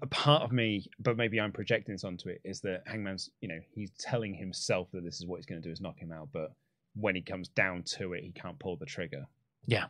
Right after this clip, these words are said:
Speaker 1: But we'll
Speaker 2: Yeah.
Speaker 1: see, we'll
Speaker 2: I
Speaker 1: see
Speaker 2: think
Speaker 1: next
Speaker 2: that'd be a
Speaker 1: week.
Speaker 2: really good story.
Speaker 1: Yeah, I'm really looking forward to the match next week 'cause I've loved both the other two matches that they've had.
Speaker 2: Surprised they're not holding off till Revolution. So it's, it hints
Speaker 1: I
Speaker 2: towards them doing something else with both guys.
Speaker 1: Maybe they do a draw next week and you do the, you know, uh, the match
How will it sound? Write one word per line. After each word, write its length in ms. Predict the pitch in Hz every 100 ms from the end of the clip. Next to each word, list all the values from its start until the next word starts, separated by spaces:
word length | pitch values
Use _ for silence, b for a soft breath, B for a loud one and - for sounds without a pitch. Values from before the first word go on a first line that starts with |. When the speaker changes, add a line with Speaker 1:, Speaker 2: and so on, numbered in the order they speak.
| -
Speaker 1:
But 100 | 117
we'll 100 | 127
Speaker 2:
Yeah. 20 |
Speaker 1:
see, 140 | 170
we'll 120 | 185 151
Speaker 2:
I 40 |
Speaker 1:
see 60 | 165
Speaker 2:
think 60 | 190
Speaker 1:
next 40 |
Speaker 2:
that'd 80 | 143
be 80 | 135
a 40 |
Speaker 1:
week. 60 | 123
Speaker 2:
really 160 | 135 120
good 160 | 110
story. 320 | - 107 85 135
Speaker 1:
Yeah, 180 | 123 -
I'm 100 | 156
really 140 | 196
looking 160 | 180 147
forward 200 | 160 139
to 40 |
the 60 | 123
match 200 | 107 92
next 180 | 90 -
week 100 | 87
'cause 80 | 92
I've 140 | 95
loved 300 | 113 117 113
both 180 | 95 90
the 80 | 92
other 120 | 85
two 140 | -
matches 260 | 87 82 -
that 100 | -
they've 140 | 82 76
had. 300 | 95 78 71 - _
Speaker 2:
Surprised 400 | - - 247 -
they're 60 | 202
not 140 | 175
holding 280 | 147 165 165
off 120 | 147
till 140 | - 139
Revolution. 640 | 139 131 147 185 - 139 -
So 180 | - 143
it's, 200 | 135 135
it 260 | 170 156 -
hints 320 | 131 190 143
Speaker 1:
I 40 | 151
Speaker 2:
towards 340 | 143 180 143
them 240 | 123 123 110
doing 380 | 143 135 123
something 880 | 113 - 120 110 110 107 101 98 95 - -
else 300 | 131 135 -
with 100 | 104
both 220 | 107 95 -
guys. 260 | 95 90
Speaker 1:
Maybe 120 | 101 104
they 80 |
do 140 | 101 98
a 60 |
draw 360 | 78 85 92 87 - _ _
next 300 | 95 - -
week 240 | 92 87
and 80 | 95
you 80 | 90
do 200 | 90 90
the, 220 | 85 85 - - _ _ -
you 100 | 90
know, 160 | 87 85 85
uh, 200 | 85 85
the 80 |
match 400 | 90 82 73 -